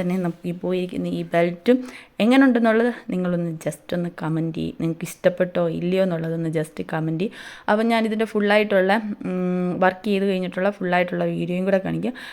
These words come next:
പിന്നെ ആ വീഡിയോയ്ക്കകത്ത് കളർ വരുമ്പോഴത്തേക്കിന് ഭയങ്കര ഒരുമാതിരി റെഡ് കളറാണ് വരുന്നത്. പക്ഷെ അത്രയും, ആ, ഇടിവെട്ട് റെഡ് കളറല്ല. ആ, ക്യാമറയുടെ ലൈറ്റിൻ്റെ ഒക്കെ വിഷയം കൊണ്ടാണ് അത്രയും ഭയങ്കര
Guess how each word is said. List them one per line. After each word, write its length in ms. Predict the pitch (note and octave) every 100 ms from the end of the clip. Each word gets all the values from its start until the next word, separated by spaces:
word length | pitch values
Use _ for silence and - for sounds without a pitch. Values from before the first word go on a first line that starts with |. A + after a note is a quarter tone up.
| - -
പിന്നെ 220 | A3+ A#3
ആ 140 | A3
വീഡിയോയ്ക്കകത്ത് 840 | A#3 A#3+ A#3 A#3+ A#3+ A#3 A#3+ A#3 - - - -
കളർ 300 | G#3 G#3 A3
വരുമ്പോഴത്തേക്കിന് 640 | A#3+ G#3+ A3 G#3+ A3+ G#3 G#3 -
ഭയങ്കര 680 | F3 F3 G#3 - - B3 B3
ഒരുമാതിരി 440 | A#3+ A3+ A3 A3
റെഡ് 380 | G#3 F3 F3 -
കളറാണ് 360 | A3 G#3+ F#3 F#3
വരുന്നത്. 320 | F3+ F#3+ G3+
പക്ഷെ 220 | G3+ -
അത്രയും, 840 | G#3+ - F#3 F#3 G3+ A3+ B3 B3+ - -
ആ, 240 | G3+ G3
ഇടിവെട്ട് 580 | G3+ F#3 A3 A3 A3 A3
റെഡ് 280 | F#3 F3+ -
കളറല്ല. 520 | G3+ G3 E3 E3 D#3+ - - - - -
ആ, 280 | F#3 F3+ F#3 - - - F#3+
ക്യാമറയുടെ 760 | F3+ F3 F#3 F#3 G3+ G#3 - -
ലൈറ്റിൻ്റെ 580 | G3 G3+ G3 G3+ G3+ G#3
ഒക്കെ 140 | G3+
വിഷയം 360 | G#3 - G3+ G3+
കൊണ്ടാണ് 260 | G#3 F#3+
അത്രയും 520 | F#3+ - F#3+ F3+ G3+ G#3+
ഭയങ്കര 320 | F#3 F#3